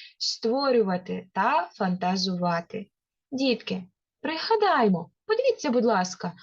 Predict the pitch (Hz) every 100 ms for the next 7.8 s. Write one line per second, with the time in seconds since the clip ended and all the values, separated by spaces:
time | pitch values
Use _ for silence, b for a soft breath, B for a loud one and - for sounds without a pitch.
0 | B B 226 196 214 285 311 349 262 -
1 | 269 277 415 466 415 302 285 - 226 202
2 | 180 202 311 415 - 523 453 285 226 202
3 | 180 165 - b b b _ - 294 359
4 | 427 - 233 220 - 208 214 220 226 254
5 | 302 - - 330 - - 339 339 - -
6 | 226 240 - - 453 - 440 339 269 254
7 | 233 220 202 208 202 226 202 180